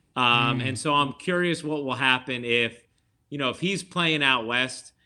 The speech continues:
Speaker 1: I think Dad's gonna have a hard time not being there a lot for games, you know?
Speaker 2: Yeah,
Speaker 1: So,
Speaker 2: you do. The, you know, constant
Speaker 1: yeah.
Speaker 2: road trips.
Speaker 1: Yeah, <laughs> exactly. So I, I'm curious what'll happen then. But yeah, they're, I think they're,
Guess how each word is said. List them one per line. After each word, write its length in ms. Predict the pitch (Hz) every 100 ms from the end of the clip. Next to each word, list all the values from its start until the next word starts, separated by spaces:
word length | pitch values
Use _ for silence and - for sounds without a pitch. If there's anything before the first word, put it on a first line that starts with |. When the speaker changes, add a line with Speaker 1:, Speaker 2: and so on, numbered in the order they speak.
| _ _ -
Speaker 1:
I 120 | 170
think 240 | 214 185
Dad's 320 | 156 156 151 -
gonna 140 | 147
have 100 | 131
a 40 |
hard 280 | 120 139 127
time 340 | 151 131 123 120
not 240 | 120 120
being 240 | 135 131
there 220 | 123 117 113
a 80 |
lot 340 | 110 107 104 -
for 80 | 107
games, 500 | 101 92 85 95 -
you 120 | 113
know? 260 | 110 113 127
Speaker 2:
Yeah, 180 | 139
Speaker 1:
So, 500 | 139 131 123 117 113
Speaker 2:
you 60 | 120
do. 100 | 123
The, 180 | 135 107 110 - -
you 80 | 131
know, 60 | -
constant 400 | 143 151 123 110
Speaker 1:
yeah. 40 | 139
Speaker 2:
road 180 | 139 123
trips. 500 | 131 120 123 - - _ _ _ _
Speaker 1:
Yeah, 320 | 170 156 127
<laughs> 20 | 110
exactly. 920 | 151 156 - - 214 - - 143 117
So 400 | - 160 139 127 - - - - -
I, 240 | 147 135
I'm 160 | 143 151
curious 460 | 151 190 175 156 156
what'll 180 | 156
happen 320 | 131 143 139 127
then. 220 | 139 160
But 160 | 131
yeah, 260 | 113 156 220
they're, 300 | 139 175 226
I 160 | 202 160
think 260 | 269 254
they're, 300 | 180 180 170